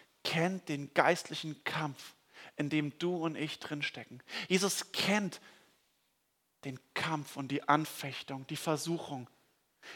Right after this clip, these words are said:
weil er sich auf die Rettungsmission begeben hat. Doch der entscheidende Unterschied ist,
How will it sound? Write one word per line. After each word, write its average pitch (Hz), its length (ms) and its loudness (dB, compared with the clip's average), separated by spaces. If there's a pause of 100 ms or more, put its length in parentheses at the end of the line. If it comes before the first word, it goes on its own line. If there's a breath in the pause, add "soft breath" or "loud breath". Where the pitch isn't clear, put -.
weil 175 280 12
er 190 180 10
sich 185 300 2 (240 loud breath)
auf - 180 4
die 170 100 6
Rettungsmission 165 920 2
begeben 165 640 0
hat. 151 340 -4 (1400 loud breath)
Doch 160 160 6
der 175 220 10
entscheidende 185 560 8
Unterschied 175 720 2 (240)
ist, - 340 0